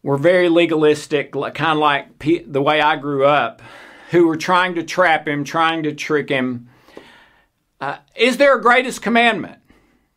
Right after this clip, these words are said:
Here's these six hundred thirteen commandments about everything, about life and food and diet and clothes and everything else. Is there a greatest commandment?"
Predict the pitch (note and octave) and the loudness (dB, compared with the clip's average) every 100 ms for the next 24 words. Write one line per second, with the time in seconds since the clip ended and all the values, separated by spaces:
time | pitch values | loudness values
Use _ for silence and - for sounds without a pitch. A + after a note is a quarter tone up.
0 | _ F#3 C4+ G3 C4 B3 - C#4 A3+ C4+ | _ 0 0 0 -4 -2 0 0 0 0
1 | A#3 A#3 A#3+ A#3+ A#3 A3+ A3 G3+ G3+ G#3 | 0 2 2 0 -2 -4 -2 -2 0 0
2 | F#3 B2 A#2+ C#3+ D#3 D#3+ - C#4 C#4 A#3+ | 0 -4 -6 -2 0 -2 0 0 2 -2
3 | A3 - C#3 A#2 A#2+ C3 C3+ B2 B2+ C#3 | -4 -4 -4 -4 -4 -2 0 0 -4 -2
4 | F#3+ F#3+ D#3+ C#3 D3+ C#3 C3+ - - A#3+ | 2 4 2 -2 -4 -6 -6 -14 -4 0
5 | A#3+ G#3 E3 D3 C#3 C3+ G3 G3+ G3+ D#3+ | 0 0 0 0 -4 0 2 4 2 0
6 | C#3+ C#3 C#3 C#3 - - - - - - | -2 -4 -8 -10 -16 -20 -20 -18 -6 2
7 | B3 A#3 F#3 E3 D3 F3+ A#3+ C4+ B3+ C4 | 4 4 2 0 0 2 2 0 0 2
8 | B3 A#3+ A#3+ F2+ - - - _ _ _ | 4 4 2 -2 -8 -18 -20 _ _ _
9 | _ _ _ - G#3+ C#4+ A#3 C#4 B3 G#3 | _ _ _ -2 0 0 2 2 2 2
10 | A3 A3 G3 - G3 G3+ F3+ C#3+ F#2+ | 2 0 -6 -6 0 2 2 -2 -6